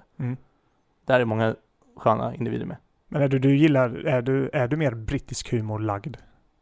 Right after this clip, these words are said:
Speaker 2: En amerikansk,
Speaker 1: Ja.
Speaker 2: definitivt.
Speaker 1: Mm. Lite mer det ironiska.
Speaker 2: Men lite mer mörkare också.
Speaker 1: Ja, mörkare, ja. Du gillar Monty Python, eller?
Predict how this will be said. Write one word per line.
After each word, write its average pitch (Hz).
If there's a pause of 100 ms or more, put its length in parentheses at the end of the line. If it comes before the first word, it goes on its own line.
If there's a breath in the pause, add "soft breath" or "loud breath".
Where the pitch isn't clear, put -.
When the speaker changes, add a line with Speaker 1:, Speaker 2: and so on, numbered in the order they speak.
Speaker 2:
En 170
amerikansk, 143
Speaker 1:
Ja. 147
Speaker 2:
definitivt. 127 (320)
Speaker 1:
Mm. 110 (600)
Lite 139
mer 147
det 131
ironiska. 110 (540)
Speaker 2:
Men 151
lite 143
mer 135
mörkare 127
också. -
Speaker 1:
Ja, 123
mörkare, 117
ja. 131 (460)
Du 139
gillar 139
Monty 123
Python, 113
eller? 107